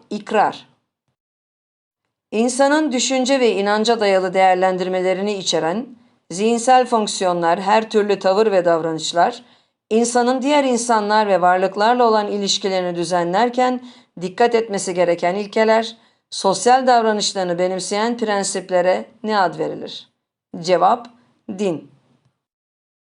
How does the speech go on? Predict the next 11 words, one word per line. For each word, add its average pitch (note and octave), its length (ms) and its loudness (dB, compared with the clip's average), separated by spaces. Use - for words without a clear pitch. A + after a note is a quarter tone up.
İnanç C#4 360 2
esaslarının G#3+ 840 0
özellikleriyle A#3+ 720 0
ilgili F3+ 220 -2
aşağıdaki G3+ 440 -2
ifadelerden B3 640 0
hangisi C4+ 420 -4
doğrudur? F3+ 600 -4
Cevap, F#3 440 0
zorlama G#3 500 2
yoktur. - 540 -2